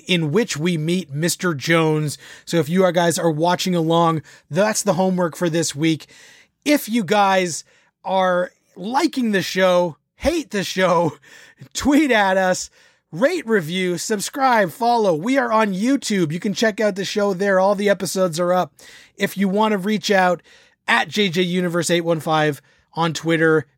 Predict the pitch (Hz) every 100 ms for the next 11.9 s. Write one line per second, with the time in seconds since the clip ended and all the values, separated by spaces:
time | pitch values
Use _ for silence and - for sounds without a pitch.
0 | - 254 247 202 175 180 160 160 - 165
1 | 143 151 151 156 156 143 135 151 143 143
2 | 147 160 165 170 160 147 151 151 147 135
3 | - - _ 156 165 156 160 147 151 147
4 | 139 - 147 139 - - _ 208 196 208
5 | 190 180 170 165 147 165 165 139 160 156
6 | - 160 156 135 147 143 139 - 151 143
7 | 135 139 131 135 131 147 135 135 131 _
8 | - - - 165 175 226 214 214 208 -
9 | _ _ - 220 220 202 196 196 185 175
10 | 156 180 175 165 - 160 170 160 151 156
11 | 147 147 151 165 143 131 147 131 101